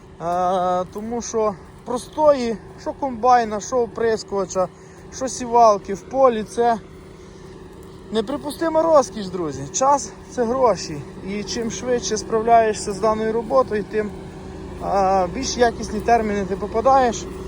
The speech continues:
а це все потім впливає, е, безпосередньо на загальний результат.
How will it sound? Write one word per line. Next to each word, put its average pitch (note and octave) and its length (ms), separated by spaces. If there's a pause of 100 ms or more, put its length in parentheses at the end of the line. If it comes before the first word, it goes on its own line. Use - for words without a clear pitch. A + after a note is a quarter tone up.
(220)
а F#3 100
це C4 200
все A#3+ 280
потім A3+ 400
впливає, G3+ 560 (1080)
е, F3+ 240
безпосередньо A3+ 840
на G3 220 (180)
загальний G3 440
результат. E3+ 520